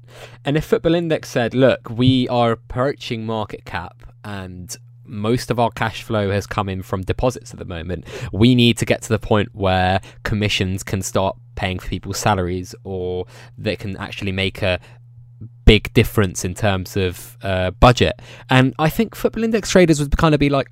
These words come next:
"Okay, well, I care more about Football Index surviving as a company or not having to kind of hold back in terms of, like, say, a marketing push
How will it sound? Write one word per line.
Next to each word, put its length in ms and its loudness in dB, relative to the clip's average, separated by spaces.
"Okay, 280 0
well, 380 4
I 180 0
care 300 0
more 320 2
about 440 0
Football 480 -2
Index 600 -4
surviving 800 0
as 160 -6
a 40 -4
company 540 -4
or 440 0
not 460 0
having 420 -2
to 720 -6
kind 220 -2
of 80 -4
hold 320 0
back 300 0
in 100 -8
terms 320 -6
of, 80 -10
like, 180 -8
say, 200 -4
a 40 -4
marketing 480 2
push 340 -6